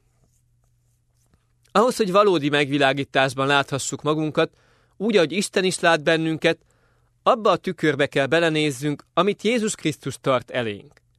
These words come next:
Jézus fényében azonban nem tehetek mást, mint hogy lehajtom fejemet, és megvallom, hogy csúnya vagyok, és velejéig romlott.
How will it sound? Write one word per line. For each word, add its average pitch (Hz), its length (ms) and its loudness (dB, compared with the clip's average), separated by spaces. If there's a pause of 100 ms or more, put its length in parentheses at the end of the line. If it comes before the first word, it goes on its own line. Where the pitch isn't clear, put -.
(840)
Jézus 220 380 2
fényében 185 480 2
azonban 156 420 0
nem 170 180 0
tehetek 127 440 -4
mást, 143 400 -2 (320)
mint 165 140 -6
hogy 170 120 0
lehajtom 190 520 2
fejemet, 156 500 0
és - 160 -6
megvallom, 160 600 0 (340)
hogy 147 180 -8
csúnya 226 360 0
vagyok, 170 280 0 (100)
és - 180 -8
velejéig 147 600 2
romlott. 127 680 -8